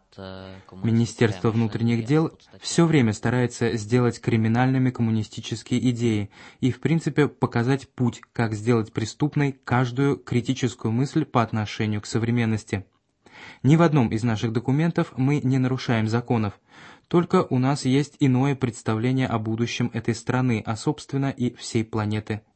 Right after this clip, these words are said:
Speaker 2: и общества. Очевидно, именно это мешает министерству,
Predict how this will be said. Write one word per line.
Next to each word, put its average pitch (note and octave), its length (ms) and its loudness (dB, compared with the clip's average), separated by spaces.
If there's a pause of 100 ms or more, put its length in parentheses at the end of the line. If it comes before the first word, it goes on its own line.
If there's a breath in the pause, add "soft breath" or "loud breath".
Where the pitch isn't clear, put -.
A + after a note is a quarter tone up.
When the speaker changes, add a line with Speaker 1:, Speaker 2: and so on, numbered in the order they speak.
Speaker 2:
и A#2 80 0
общества. A2 600 -4 (640 loud breath)
Очевидно, B2+ 380 0
именно A2+ 400 0
это D#3 260 -2
мешает B2 480 0
министерству, A#2 800 0